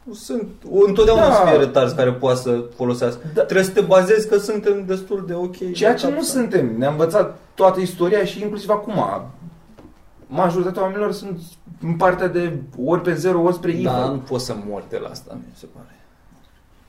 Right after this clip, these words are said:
Speaker 2: Bă, pot să înceapă, uh, războaie foarte mari între țări. Pot să, pot să, pot să apară, ți-am zis, la declarații de președinte, la, la chestii din astea,
Speaker 1: Da,
Speaker 2: pot,
Speaker 1: da, da.
Speaker 2: pot să apară foarte multe chestii.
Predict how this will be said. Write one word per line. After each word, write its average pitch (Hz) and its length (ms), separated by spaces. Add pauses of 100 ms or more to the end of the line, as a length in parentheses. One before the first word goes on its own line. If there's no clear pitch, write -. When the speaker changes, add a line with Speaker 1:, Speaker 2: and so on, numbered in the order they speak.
(640)
Speaker 2:
Bă, 127 80
pot 120 180
să - 60
înceapă, 120 440 (320)
uh, - 100 (560)
războaie 107 380
foarte 113 280
mari 113 200
între 107 200
țări. 104 260
Pot - 220
să, 120 80
pot 123 340
să, 85 80
pot - 180
să - 80
apară, 120 220
ți-am 117 240
zis, - 180
la 107 120
declarații 110 500
de 117 60
președinte, 110 680
la, 92 260
la 101 80
chestii 110 360
din 104 160
astea, 135 240
Speaker 1:
Da, 233 80
Speaker 2:
pot, 135 340
Speaker 1:
da, 113 280
da. 131 60
Speaker 2:
pot 147 220
să 135 60
apară 117 240
foarte - 320
multe 95 140 (120)
chestii. - 240